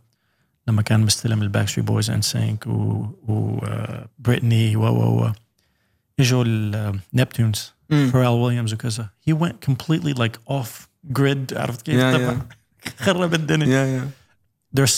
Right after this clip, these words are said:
Speaker 1: something to each, you know what I mean?
Speaker 2: Yeah, yeah, yeah,
Speaker 1: ف-،
Speaker 2: definitely.
Speaker 1: ف-
Speaker 2: It's a vibe. It's a vibe. And not all music needs to feel intentional, but I would very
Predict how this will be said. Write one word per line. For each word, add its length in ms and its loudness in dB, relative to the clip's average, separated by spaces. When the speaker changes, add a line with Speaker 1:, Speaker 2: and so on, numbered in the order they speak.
Speaker 1:
something 360 0
to 180 -2
each, 240 -2
you 120 2
know 80 4
what 100 2
I 40 2
mean? 60 4
Speaker 2:
Yeah, 140 6
yeah, 160 2
yeah, 100 -2
Speaker 1:
ف-، 180 2
Speaker 2:
definitely. 380 0
Speaker 1:
ف- 100 2
Speaker 2:
It's 100 -2
a 60 -2
vibe. 300 0
It's 160 -10
a 160 -4
vibe. 220 -2
And 120 2
not 160 0
all 260 2
music 300 -2
needs 300 0
to 40 -4
feel 180 0
intentional, 540 -2
but 100 2
I 100 4
would 160 0
very 140 2